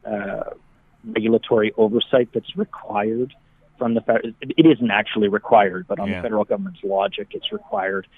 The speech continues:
Speaker 1: So it's difficult for them to regulate it. It's also, um, it, it is vulnerable to very serious constitutional scrutiny.
Speaker 2: Hmm.
Speaker 1: And i-, in my view, they're trying to avoid, um,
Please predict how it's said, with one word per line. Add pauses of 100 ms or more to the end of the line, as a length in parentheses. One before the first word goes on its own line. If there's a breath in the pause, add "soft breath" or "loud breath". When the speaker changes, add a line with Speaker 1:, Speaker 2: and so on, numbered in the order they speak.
(340 loud breath)
Speaker 1:
So
it's (260)
difficult
for
them
to
regulate
it.
It's
also, (240)
um, (1300 loud breath)
it, (280)
it (140)
is
vulnerable (260)
to (580)
very (100)
serious (100)
constitutional
scrutiny. (160 loud breath)
Speaker 2:
Hmm. (280 loud breath)
Speaker 1:
And (140)
i-,
in
my
view,
they're
trying
to
avoid, (280)
um,